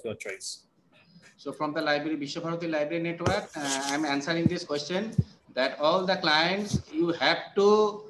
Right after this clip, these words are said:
Speaker 2: carry your user I D, uh, library card. Vishwabharati library card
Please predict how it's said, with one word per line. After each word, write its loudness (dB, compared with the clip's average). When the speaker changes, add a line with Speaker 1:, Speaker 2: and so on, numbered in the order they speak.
Speaker 2:
carry 6
your 4
user 4
I 6
D, -2
uh, 8
library 4
card. 2
Vishwabharati 0
library 4
card 4